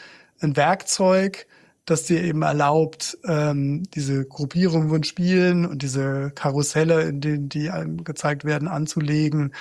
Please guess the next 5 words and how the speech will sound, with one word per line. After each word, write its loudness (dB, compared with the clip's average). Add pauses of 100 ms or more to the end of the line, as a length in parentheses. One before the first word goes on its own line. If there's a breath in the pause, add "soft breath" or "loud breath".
(260 loud breath)
oder 0
diese 2
Browser 2
oder 0
die, -2